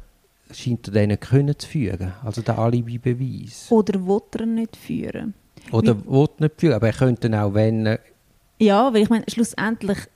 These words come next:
Speaker 2: eben, ich sag, vielleicht geht's ihm ja wirklich nicht um den Mord, sondern es geht ihm um mehr, ums Wohlergehen im Staat selber. Und dann ist es ja eigentlich egal, wenn's nicht ganz aufgeht mit diesen Argumentationen
Speaker 1: Ja,
Speaker 2: richtig
Speaker 1: mal,
Speaker 2: ist,
Speaker 1: nein,
Speaker 2: dass
Speaker 1: nein, nein, wenn dann das Gericht das durchschaut, dass die Geschichte so nicht ganz verhebt,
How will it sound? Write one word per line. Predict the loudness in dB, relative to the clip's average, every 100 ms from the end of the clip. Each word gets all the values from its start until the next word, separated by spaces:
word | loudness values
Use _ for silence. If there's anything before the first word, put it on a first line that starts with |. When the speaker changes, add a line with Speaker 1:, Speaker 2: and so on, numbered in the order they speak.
| _ _ _
Speaker 2:
eben, | 0 4
ich | 4 2
sag, | -4 -2
vielleicht | 0 0 -2
geht's | 0 0 0 -4
ihm | -4
ja | -2
wirklich | -4 -6 -12 -10 -6
nicht | -8 -6
um | -6
den | -6 -4
Mord, | -4 -6 -10 -20 _ _
sondern | -6 -4 -2
es | -6 -4
geht | -4 -2
ihm | -4 -2
um | -2
mehr, | -2 -2
ums | -4 -6 -4
Wohlergehen | -2 -2 -4 -6 -6
im | -6
Staat | -10 -8 -8 -8 -10
selber. | -10 -8 -10 -10 -10 -6
Und | -6
dann | -4
ist | -4 -2
es |
ja | -2 0
eigentlich | -2 -4
egal, | -6 -4 -2 -2
wenn's | -4 -6
nicht | -8 -6
ganz | -8 -6
aufgeht | -6 -6 -6 -4 -4 -6
mit | -8 -4
diesen | -4 -2
Argumentationen | -4 -4 -6 -6 -8 -10 -6 -2
Speaker 1:
Ja, | 2
Speaker 2:
richtig | 4 6
Speaker 1:
mal, | 6
Speaker 2:
ist, | 4
Speaker 1:
nein, | 4 4
Speaker 2:
dass | 4
Speaker 1:
nein, | 2 2
nein, | 0 -2
wenn | -2
dann | -4 -4
das | -4 -6
Gericht | -2 -2 -2 -6
das | -6
durchschaut, | -6 -6 -2 0 2 0 -2
dass | -4 -8
die | -8 -10
Geschichte | -6 -6 -6 -4
so | -2 0
nicht | -2 -4
ganz | -4 -6 -6
verhebt, | -6 -2 2 2